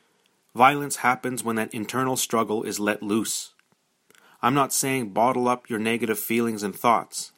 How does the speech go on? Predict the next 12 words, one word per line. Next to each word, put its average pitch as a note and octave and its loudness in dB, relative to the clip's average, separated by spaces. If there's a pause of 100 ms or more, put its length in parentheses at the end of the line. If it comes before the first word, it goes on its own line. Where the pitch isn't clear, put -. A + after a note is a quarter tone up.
(120)
I'm A#2+ 0
saying A#2 0
find A2+ 0
a - -10
positive B2 0
and - -10
creative A#2+ -2
way A#2+ 0
to G#2 -6
express - -2
yourself. - -8 (680)
Meanwhile, A#2 0